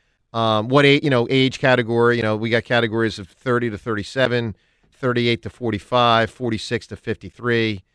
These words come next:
fifty-three and over. Um, obviously ask for, you know, status. I mean, we hope you're single.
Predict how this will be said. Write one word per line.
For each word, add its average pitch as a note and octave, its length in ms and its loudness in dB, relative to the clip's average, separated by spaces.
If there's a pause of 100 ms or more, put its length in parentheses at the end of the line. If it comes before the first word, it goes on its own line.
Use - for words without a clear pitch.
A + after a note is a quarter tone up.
(260)
fifty-three A#2+ 580 -4
and G2 80 -2
over. A2+ 500 0 (540)
Um, G#2+ 340 -4
obviously A#2+ 460 0
ask A2+ 220 -4
for, G2 260 -8
you A2 100 -10
know, F#2 120 -8 (120)
status. G#2+ 540 -4
I G2+ 60 -14
mean, F2+ 200 -10 (280)
we E2 100 -20
hope G#2+ 220 -4
you're D#2+ 80 -20
single. F2+ 420 -14